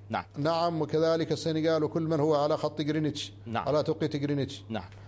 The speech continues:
Speaker 2: ومن كان على توقيت آخر فبحسبه ينظر إلى ذلك التوقيت الذي هو عليه.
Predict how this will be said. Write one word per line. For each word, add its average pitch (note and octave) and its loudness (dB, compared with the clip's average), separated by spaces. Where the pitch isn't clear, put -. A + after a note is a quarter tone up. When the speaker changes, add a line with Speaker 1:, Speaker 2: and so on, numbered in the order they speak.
Speaker 2:
ومن C#3+ 2
كان D#3+ 2
على D3+ 2
توقيت D#3 0
آخر D3+ 0
فبحسبه C#3+ -2
ينظر C#3+ 0
إلى C#3+ 2
ذلك C#3+ 2
التوقيت D3 -4
الذي C#3 -2
هو C3 2
عليه. A#2+ -2